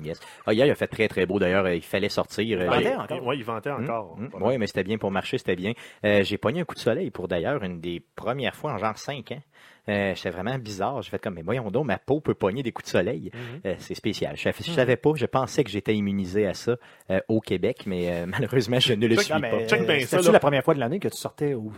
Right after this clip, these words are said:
Speaker 2: gros soleil
Speaker 1: Non,
Speaker 2: comme ça ?
Speaker 1: non, non, non, euh, pour le vrai, non.
Speaker 2: Parce que
Speaker 1: Euh,
Speaker 2: moi, c'est la même chose, euh,
Speaker 1: ouais.
Speaker 2: c'est rendu plus difficile. J'ai comme gagné des,
Speaker 1: Des,
Speaker 2: plus, euh, résistance au soleil, là,
Speaker 1: des
Speaker 2: depuis
Speaker 1: points
Speaker 2: que
Speaker 1: de
Speaker 2: je
Speaker 1: plus,
Speaker 2: fais.
Speaker 1: ouais, c'est ça.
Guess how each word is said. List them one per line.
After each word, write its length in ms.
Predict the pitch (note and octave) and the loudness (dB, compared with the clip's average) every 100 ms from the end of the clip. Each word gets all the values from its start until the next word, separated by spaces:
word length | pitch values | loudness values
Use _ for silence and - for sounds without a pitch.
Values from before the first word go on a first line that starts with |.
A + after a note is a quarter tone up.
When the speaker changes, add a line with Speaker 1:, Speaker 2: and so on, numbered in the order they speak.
| A2+ | -8
Speaker 2:
gros 240 | - A#2+ C#3 | -2 0 0
soleil 180 | A2+ | 0
Speaker 1:
Non, 120 | C#3 A3+ | 0 0
Speaker 2:
comme 80 | |
ça ? 80 | C#3 | 0
Speaker 1:
non, 160 | C3+ G#3+ | -2 -2
non, 260 | C3 B3+ | -4 -4
non, 260 | B2+ G3 A#2+ | -4 -4 -4
euh, 120 | F#2+ | -4
pour 160 | - A2+ | -2 -2
le 60 | |
vrai, 160 | A2+ F3+ | -2 -6
non. 160 | A2 - - | -8 -10 -10
Speaker 2:
Parce 100 | G#2 | -4
que 60 | |
Speaker 1:
Euh, 40 | C3+ | -2
Speaker 2:
moi, 100 | D#3 | 0
c'est 100 | D3+ | 0
la 80 | |
même 120 | A#2+ G2+ | 0 -2
chose, 240 | E3 C#3+ | -4 0
euh, 140 | A2+ A2 | 0 0
Speaker 1:
ouais. 60 | G2 | -2
Speaker 2:
c'est 140 | - | -8
rendu 220 | G#2 G2+ A#2+ | -10 -12 -12
plus 200 | - D#3+ | -12 -10
difficile. 440 | - - E3 B2+ | -8 -6 -6 -4
J'ai 100 | G#2+ | -6
comme 260 | G#2+ D3 B2+ | -4 -4 0
gagné 280 | B2+ A2 D3+ | 0 -2 -4
des, 540 | A#2+ G#2+ G#2 G2+ G2 G2+ G2 | -6 -6 -8 -10 -12 -14 -16
Speaker 1:
Des, 60 | F2 | -10
Speaker 2:
plus, 260 | F2+ C#3 - | -2 -2 0
euh, 80 | B2 | -2
résistance 480 | A#2+ G#2 - C#3 B2+ | -2 -6 -8 -6 -8
au 60 | |
soleil, 260 | G#2+ A#2 D3+ B2+ | -6 -6 -6 -8
là, 100 | B2 | -2
Speaker 1:
des 120 | A2+ | -2
Speaker 2:
depuis 160 | - | 0
Speaker 1:
points 80 | C3 | 2
Speaker 2:
que 60 | B2+ | 2
Speaker 1:
de 40 | |
Speaker 2:
je 60 | - | 2
Speaker 1:
plus, 240 | C#3+ C3+ D3 | -2 -2 -4
Speaker 2:
fais. 40 | |
Speaker 1:
ouais, 80 | A2+ | -4
c'est 100 | A#2+ | -4
ça. 140 | - | -8